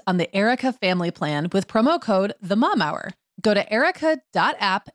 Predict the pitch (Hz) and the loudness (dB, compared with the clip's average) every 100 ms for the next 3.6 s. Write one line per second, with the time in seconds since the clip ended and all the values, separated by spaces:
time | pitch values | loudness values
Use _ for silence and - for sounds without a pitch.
0 | 240 240 165 143 - 233 403 233 160 - | -6 -6 -6 -10 -10 -8 -4 -4 -6 -14
1 | - _ 233 - - 277 320 339 330 269 | -20 _ -2 -2 -2 0 0 2 0 0
2 | 262 254 180 143 - - _ 277 - 180 | -6 -6 -6 -6 -8 -16 _ -4 0 -2
3 | - 143 131 - 139 | 0 -2 -4 -6 -6